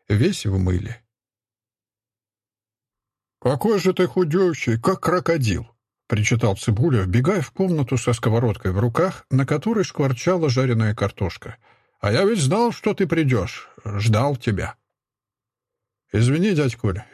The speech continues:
я без приглашения», оправдывался Олейников. «Небось, напугал тебя?» «Напугал? Ты чё, призрак, что ли,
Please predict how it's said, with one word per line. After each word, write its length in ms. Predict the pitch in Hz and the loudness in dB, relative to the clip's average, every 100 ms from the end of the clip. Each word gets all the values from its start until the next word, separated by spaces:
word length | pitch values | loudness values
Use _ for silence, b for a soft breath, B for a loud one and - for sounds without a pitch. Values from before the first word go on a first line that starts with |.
| - | -2
я 160 | 123 | 0
без 320 | 151 131 - - | 2 0 -2 -4
приглашения», 800 | 131 131 127 - 156 127 76 - _ | 0 2 0 0 -2 -2 -4 -8 _
оправдывался 640 | 117 117 127 110 110 - | -2 0 2 2 0 0
Олейников. 500 | 113 110 92 87 90 b b b b | 2 2 0 -6 -10 b b b b
«Небось, 360 | 123 151 190 | 0 2 0
напугал 440 | 185 139 170 127 180 | 0 0 2 2 0
тебя?» 360 | - 98 90 - _ _ _ | -2 -2 -2 -8 _ _ _
«Напугал? 640 | 131 139 175 139 151 131 - | 0 2 2 2 2 0 -4
Ты 140 | - 139 | -4 -2
чё, 180 | - | 0
призрак, 480 | 110 143 226 151 135 | 0 0 0 0 -2
что 260 | - - 123 | -4 0 0
ли, 160 | 101 | 0